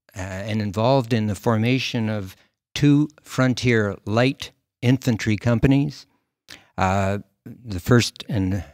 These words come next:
most important of which was, uh, headed up by Captain Ritter, formerly of the Hundredth Regiment, uh, two companies which saw action with the Canadian Voltigeurs under,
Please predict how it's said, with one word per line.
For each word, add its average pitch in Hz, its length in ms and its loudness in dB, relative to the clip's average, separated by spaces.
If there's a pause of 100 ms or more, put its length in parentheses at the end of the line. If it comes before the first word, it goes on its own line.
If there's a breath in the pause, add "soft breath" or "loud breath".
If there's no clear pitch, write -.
(100)
most 98 340 -10
important 127 420 2
of 110 100 0
which 117 300 -6
was, 101 360 -8 (140)
uh, 90 400 -12 (840)
headed 98 300 -6
up 101 160 -4
by 95 160 -2
Captain 98 520 -2
Ritter, 113 520 -2 (280)
formerly 98 540 -4
of 87 160 -6
the 87 100 -10
Hundredth 95 540 -8
Regiment, 101 480 -2 (1080)
uh, 107 320 0 (120)
two 139 240 4
companies 117 560 0
which 101 140 -2
saw 107 280 0
action 101 540 0
with 95 160 -10
the - 80 -16
Canadian 95 500 -2
Voltigeurs 107 800 0 (240 soft breath)
under, 95 420 -4